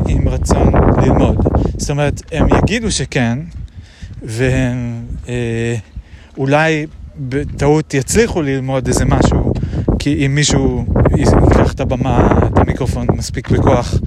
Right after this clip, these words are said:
ויכריח אותם לשמוע איזה כמה דברים, ואם הם מספיק, אה, יש להם מספיק אינטגריטי, אה, כדי באמת להקשיב ולבחון את הטיעונים, אז, אה, אז הם,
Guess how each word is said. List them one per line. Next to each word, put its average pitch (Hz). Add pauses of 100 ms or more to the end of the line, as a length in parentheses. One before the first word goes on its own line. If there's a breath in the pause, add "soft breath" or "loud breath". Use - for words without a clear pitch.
(480 loud breath)
ויכריח 120
אותם 131
לשמוע 123
איזה 117
כמה 127
דברים, 156
ואם 120
הם 120
מספיק, 120
אה, 120 (540 loud breath)
יש 120
להם 127
מספיק 127
אינטגריטי, 135 (800 loud breath)
אה, 117 (680 loud breath)
כדי 117
באמת 123
להקשיב 143
ולבחון 139
את 190
הטיעונים, 127 (640 loud breath)
אז, 120
אה, 117 (1200 loud breath)
אז 120
הם, 123